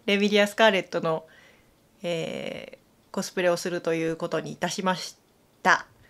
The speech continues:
服はあります。で、羽がまだ届いてないんですけど、羽もつけて出ます。えー、あ、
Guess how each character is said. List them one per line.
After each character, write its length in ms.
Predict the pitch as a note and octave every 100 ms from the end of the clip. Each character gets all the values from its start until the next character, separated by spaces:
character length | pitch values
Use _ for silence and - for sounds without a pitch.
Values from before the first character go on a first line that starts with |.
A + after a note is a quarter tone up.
| _ _ -
服 380 | - A3 -
は 200 | F#4+ B3
あ 80 | E3
り 100 | D3+
ま 160 | D#3+ D3+
す。 160 | -
で、 220 | - E3+ -
羽 300 | - A#3 B3+
が 260 | B3 A#3+ - - - - - - - _ _ _
ま 100 | G#3
だ 120 | F3+ D3
届 260 | E3+ E3+
い 40 | D#3+
て 120 | D3+
な 100 | D#3
い 60 |
ん 80 | C#3+
で 80 | C#3+
す 100 | -
け 120 | -
ど、 260 | A3 A#3 - - -
羽 260 | - F#3+ F3+
も 300 | F3 F3 - -
つ 100 | -
け 140 | F3
て 420 | - F#3+ G#3 - _ - - _ _ -
出 100 | E3
ま 220 | F#3+ A#3+
す。 280 | - - - - _ _ _ _ _ _ _ _ _ _ _ _ _ _ _ _ _ _ -
え 440 | E3+ D#3 D3 -
ー、 40 | _ _
あ、 240 | - E3+